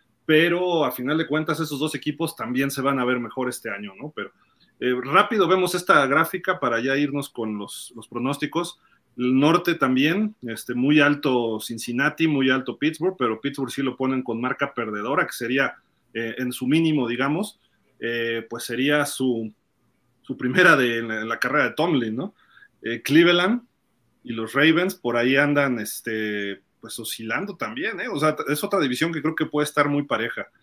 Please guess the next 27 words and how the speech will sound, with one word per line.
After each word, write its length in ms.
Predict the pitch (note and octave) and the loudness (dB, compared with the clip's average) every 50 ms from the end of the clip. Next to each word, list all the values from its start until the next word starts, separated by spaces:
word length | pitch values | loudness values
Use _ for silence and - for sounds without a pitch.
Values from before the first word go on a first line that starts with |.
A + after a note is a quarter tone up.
| _ _ _ _ _ _ _ _ _ | _ _ _ _ _ _ _ _ _
El 300 | B2 B2 B2 B2+ B2+ C3 | -2 0 2 2 2 2
norte 340 | C#3+ D#3 D#3+ D#3+ - F3 | 2 2 0 2 2 2
de 100 | D#3 C#3 | 4 4
la 100 | B2+ A#2+ | 2 0
Nacional, 680 | A#2 A2+ - - - B2 A#2+ B2 C3 C#3+ D#3 E3 E3 D#3+ | -2 -4 -6 -6 -4 -4 -2 0 0 2 2 2 2 0
pues 200 | - A#2 A2 A#2 | -2 -4 -4 -2
ahí 100 | A#2 C3 | -2 0
la 140 | C3 B2 A#2+ | 0 -2 0
tienen. 500 | - D3 F3+ F#3+ F#3+ F3 D#3+ C3 A#2 - _ | -2 -2 -2 -2 -4 -4 -4 -6 -6 -8 _
Minnesota 480 | A2+ A#2+ A#2 A#2 A2 - C#3+ C#3 - C#3 | -10 -10 -10 -8 -8 -8 -8 -6 -6 -6
sería 500 | - - B2 A#2 A#2+ B2+ C3 C3 B2+ A#2 | -6 -6 -6 -4 -2 -2 0 0 0 0
el 180 | A2+ A2 A2 - | -2 -4 -6 -10
principal 500 | - A#2 A2 - A#2+ A2+ - C3 C3 C3 | -10 -12 -12 -10 -12 -4 -2 -2 -2 -2
otra 200 | B2 - A#2+ A2+ | -2 -4 -4 -4
vez, 180 | C3+ E3 E3 | -4 -4 -6
pero 220 | - - B2+ A#2 A2 | -4 -2 -2 -2 -2
Detroit 400 | A2 G#2+ - B2 C3 C3+ C3 A#2+ | -4 -6 -6 -6 -4 -4 -4 -4
ya 140 | B2+ B2 A#2 | -4 -4 -4
cerrando 520 | - - B2 A2 B2 B2+ B2+ B2+ B2 A2+ | -6 -10 -10 -6 -4 -4 -2 -2 -2 -2
el, 120 | G#2+ G2+ - _ _ _ _ _ _ _ _ _ | -4 -6 -8 _ _ _ _ _ _ _ _ _
el, 520 | A2+ A2+ A2+ A2 G#2+ G#2+ G#2+ G#2 G#2 G2+ - _ _ _ - | -6 -6 -4 -4 -4 -4 -6 -6 -8 -10 -12 _ _ _ -14
el 380 | G#2+ G#2+ G#2+ G#2+ G#2 G#2+ G#2 G#2 | -12 -10 -8 -8 -8 -8 -10 -10
espacio, 520 | - - - - C#3+ E3 E3 - C#3 B2 | -10 -10 0 4 4 4 6 4 0 0
bueno, 240 | B2+ C#3+ B2 A2 G2+ | 0 -2 -2 -4 -6
el, 320 | G2+ G2 F2+ G#2 G2 - - | -10 -12 -12 -14 -16 -16 -18
cerrando 920 | _ _ - - A2+ A2 B2+ C3 C3+ C3 A#2+ A2+ A2 G#2 G2+ G2+ G#2 G#2+ _ _ _ _ _ _ _ _ | _ _ -14 -12 -6 -2 -2 0 0 0 0 -2 -2 -4 -6 -10 -12 -16 _ _ _ _ _ _ _ _
filas. 440 | _ D3 D3+ D3 C#3+ E3+ F#3 - - | _ 2 2 4 4 2 0 -4 -8